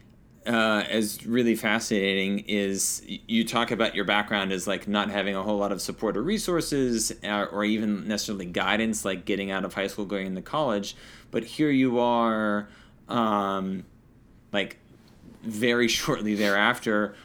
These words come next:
running a shop and with what seems to be kind of, like, really good savvy for, for business in terms of, like, talking about how you're selling, talking about the types of things that you're stocking,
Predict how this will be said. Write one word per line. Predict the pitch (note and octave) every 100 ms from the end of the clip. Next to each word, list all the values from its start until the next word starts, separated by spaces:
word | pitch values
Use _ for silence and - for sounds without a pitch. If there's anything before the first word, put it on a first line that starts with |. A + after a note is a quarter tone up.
| -
running | - G#2 C#3 E3
a | B2
shop | - C#3 B2+ F2+ C#3+ G#3 - - - - - - B2+
and | A#2+ A2+ G#2+ G#2 G2+ G2 - - - - - -
with | A#2 B2+ A#2+ A2+ A2+ A2 G#2+ - - - -
what | A2 A#2 A2+ -
seems | - B2+ C3 B2
to | B2
be | - G#2+ G#2 G2+ G#2 - - - - D#2 - - - - -
kind | - A2 A#2
of, | A2+ G#2+ - -
like, | - A2 -
really | D3 F#3+ F3+
good | C#3 C#3 A2+ -
savvy | - B2 F#3 G3+ F2 F#2 - - - -
for, | A#2 G#2
for | - A2
business | A2+ A2+ G#2 -
in | G2
terms | F2+ G#2 G2+
of, | G2+ F2+ G#2
like, | G2 F#2 - - -
talking | - A2 A2+
about | G#2+ G2+ F#2
how | B2
you're | C3 B2
selling, | B2+ A2+ A2
talking | G#2 A2+ G#2 G#2
about | G2
the | F2+
types | - B2 G#2+
of | G#2+
things | - G#2+ G2+
that | -
you're | F#2+
stocking, | - A2 G#2 A2 G2+ G2+